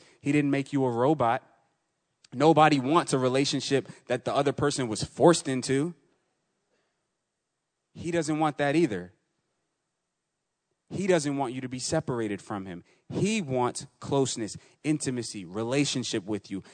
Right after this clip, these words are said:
And that's what all of this is about. But he's coming back. And everything that the enemy is trying to do here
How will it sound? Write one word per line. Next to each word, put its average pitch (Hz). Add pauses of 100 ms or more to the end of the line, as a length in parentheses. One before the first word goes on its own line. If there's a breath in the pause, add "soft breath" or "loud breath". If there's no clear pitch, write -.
(160 soft breath)
And 123
that's 151
what 113
all 123
of 95
this 135
is 107
about. 101 (1800)
But 113
he's 156
coming 143
back. 131 (1300)
And 120
everything 196
that 175
the -
enemy 170
is 143
trying 160
to 139
do 139
here 233